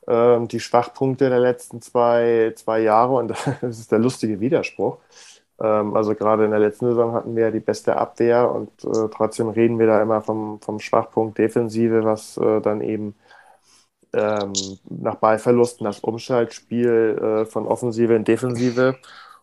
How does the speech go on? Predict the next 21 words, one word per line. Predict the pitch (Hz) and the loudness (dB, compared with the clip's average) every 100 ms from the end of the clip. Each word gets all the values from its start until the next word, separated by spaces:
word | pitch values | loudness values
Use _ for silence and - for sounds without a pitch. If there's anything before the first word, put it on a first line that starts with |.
| _ | _
Und | - 113 | 0 2
wenn | 110 123 | 4 4
du | 117 | 6
dann | 117 120 | 4 2
einfach | 120 117 123 120 | 0 2 2 2
eine | 123 | 0
gut | 113 131 | -2 0
eingestellte | 117 120 120 120 117 113 | 2 0 0 2 4 2
Mannschaft | 117 139 143 131 | 0 -2 0 -2
mit | 123 | -2
den | 120 117 | -4 -4
entsprechend | 110 - 117 113 | -4 -2 -2 -4
schnellen, | - 113 107 110 107 - | -4 -2 -2 -6 -10 -6
äh, | 117 113 110 110 104 104 | -2 0 0 0 -2 -4
Stürmern | 104 - 120 131 110 110 | -4 4 4 6 2 2
oder | 107 107 | 0 -2
Spielern | - 127 127 110 104 | -2 2 4 2 0
auf | 107 | -4
dem | 101 | -6
Platz | - 104 101 - | -4 -4 -4 -4
hast, | 107 - | -4 -4